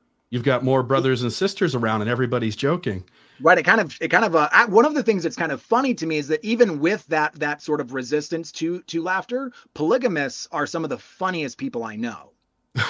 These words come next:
Speaker 1: Yeah.
Speaker 2: 'Cause you kind of have to, right? Like, you, when you, when you grow up, when your, when your life is filled with a lot of trauma, you either,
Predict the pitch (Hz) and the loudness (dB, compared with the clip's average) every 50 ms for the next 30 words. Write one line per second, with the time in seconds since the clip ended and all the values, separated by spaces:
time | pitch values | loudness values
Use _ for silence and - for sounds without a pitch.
0 | - 151 147 - - - 160 - - - _ _ _ _ _ _ - - - - | 0 0 0 0 -2 -6 -10 -10 -10 -12 _ _ _ _ _ _ -20 -20 -20 -20
1 | - _ _ - 135 143 147 139 123 101 165 165 160 185 160 226 240 226 208 180 | -20 _ _ 0 2 2 4 4 2 0 0 -2 -2 0 2 2 4 4 2 -2
2 | - 220 226 214 - - - 143 127 117 117 131 143 156 156 156 151 165 170 190 | -4 -4 -4 -4 -4 -4 -6 -4 -4 -2 -2 -2 -2 -2 -2 -2 -2 -2 -2 -2
3 | 175 156 165 165 165 160 160 170 170 160 160 156 156 147 131 143 165 185 190 190 | -2 -2 -4 -2 -2 -2 -2 -2 -2 -2 -2 -2 -4 -4 0 2 2 2 2 0
4 | 185 180 - 156 160 156 156 151 151 156 156 151 147 147 143 135 135 147 170 202 | -2 -2 -4 -4 -2 0 2 2 2 2 0 -2 -4 -4 -4 -4 -2 -2 -2 -2
5 | 196 190 175 147 - - 165 160 156 156 147 - 139 135 135 135 127 117 - - | -2 -4 -6 -8 -2 0 0 0 0 0 -4 -6 -4 -4 -2 -2 -4 -6 -8 -8
6 | - 139 143 147 170 202 226 214 156 143 139 135 139 139 135 135 131 131 127 123 | -8 -6 -6 -4 -2 -4 -4 -4 -4 -4 -4 -2 -2 -4 -4 -4 -4 -4 -6 -8